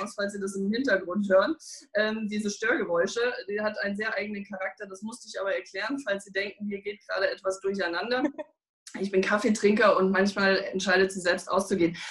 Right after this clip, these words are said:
Aber zurück, äh, zur Politik. Ja, wir haben eine Ahnengalerie und dort hängen die männlichen Fraktionsvorsitzenden bisher. Und,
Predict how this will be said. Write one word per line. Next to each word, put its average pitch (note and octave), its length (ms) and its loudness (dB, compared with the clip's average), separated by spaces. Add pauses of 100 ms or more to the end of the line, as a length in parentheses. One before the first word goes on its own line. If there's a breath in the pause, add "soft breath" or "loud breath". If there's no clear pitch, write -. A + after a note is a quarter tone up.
(160 loud breath)
Aber B3+ 220 8
zurück, C4+ 420 4
äh, A3+ 440 2
zur A#3 300 2
Politik. A3+ 560 0 (520 soft breath)
Ja, A#3 380 2 (280)
wir A#3 260 -2
haben C4+ 140 -2
eine A3 260 -2
Ahnengalerie C4+ 800 -2 (120)
und B3 380 -2 (100)
dort A#3 280 -6
hängen B3 320 -4
die A3 420 -4
männlichen A#3+ 420 -4
Fraktionsvorsitzenden A3 1200 0
bisher. C4+ 720 2
Und, A3 360 -4